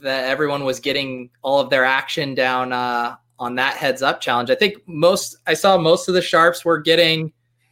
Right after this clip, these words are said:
Polk, booking him four to one, and then it had moved to, like, five to one, and people were still, still grabbing that. I mean, you, you used to play a ton of poker, twenty-five thousand hands. Y-, is that a big enough sample size for the best player to,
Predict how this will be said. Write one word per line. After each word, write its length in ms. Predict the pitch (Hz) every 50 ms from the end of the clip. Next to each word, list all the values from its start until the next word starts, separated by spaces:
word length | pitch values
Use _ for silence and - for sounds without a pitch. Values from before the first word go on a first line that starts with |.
| _ _ _ _ _
Polk, 460 | - - 180 180 180 170 175 - - -
booking 300 | 160 160 160 170 165 156
him 240 | 160 151 156 151 151
four 280 | - - 151 147 151
to 80 | 156 147
one, 380 | 139 143 147 147 151 151 151
and 140 | 143 139 135
then 200 | 135 139 139 139
it 80 | 135 135
had 160 | 135 127 127
moved 240 | 131 135 139 135 -
to, 80 | 147
like, 180 | 139 127 123 -
five 260 | - 127 127 131 131 143
to 60 | 135
one, 220 | 135 135 135 135
and 100 | 127 120
people 240 | - 135 - 139 123
were 120 | 120 117
still, 480 | - - - 131 131 131 131 127 - - _ _ _ _ - _ _ _
still 320 | - - - 151 143 135
grabbing 420 | 117 135 135 135 135 135 143 139 135
that. 360 | 131 131 135 139 151 - - _ _
I 60 | 147 156
mean, 240 | 170 165 151 143 - _ _ _ _ _ _ _ _ _ _ _ _ _ -
you, 80 | 202
you 200 | 202 165 170 208
used 200 | 240 285 320 311
to 80 | - 190
play 240 | - 196 180 170 156
a 20 |
ton 240 | 151 - - 160 160
of 80 | 147 -
poker, 300 | - 151 147 147 139 131
twenty-five 560 | - 170 180 190 185 - 185 170 165 165 -
thousand 400 | 160 147 151 147 139 147 131 123
hands. 720 | - 147 139 139 143 143 143 151 160 - - - - _ _ _ _ _ _ _ _ _ _ _ _ -
Y-, 200 | - 147 165 - -
is 160 | 165 143 127
that 240 | 151 147 151 156 151
a 60 | -
big 160 | 156 151 151
enough 240 | 151 151 151 147 -
sample 400 | - - 143 147 143 - 156 151
size 480 | - - 147 139 139 139 139 143 139
for 400 | - - - 143 135 131 131 131
the 100 | 127 127
best 300 | 127 139 139 135 139 -
player 260 | - 143 135 135 131 131
to, 140 | 127 127